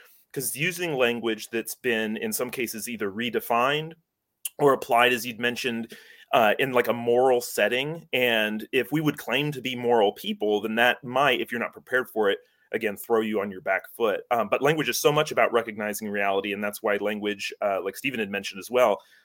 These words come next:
um, ends up coming into, uh, all sorts of forms of media. I mean, like, media is in its own way language. Uh, and so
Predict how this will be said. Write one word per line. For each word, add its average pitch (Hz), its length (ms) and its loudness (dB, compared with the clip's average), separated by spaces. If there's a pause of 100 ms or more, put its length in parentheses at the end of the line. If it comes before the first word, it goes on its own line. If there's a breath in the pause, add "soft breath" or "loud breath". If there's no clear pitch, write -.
(160 soft breath)
um, 107 320 4
ends 123 200 0
up 113 160 2
coming 110 260 -4
into, 110 720 -2
uh, 101 320 4
all 113 120 4
sorts 104 340 -6
of - 80 -14
forms 107 260 -6
of 92 100 -20
media. 113 220 -2
I 98 40 -6
mean, 101 220 -8 (100)
like, 101 180 -8
media 104 260 -2
is 104 300 -4
in 101 60 -12
its 95 100 -10
own 98 160 -6
way 107 180 2
language. 95 540 -6 (480)
Uh, 92 320 0
and 98 120 -8
so 95 300 -8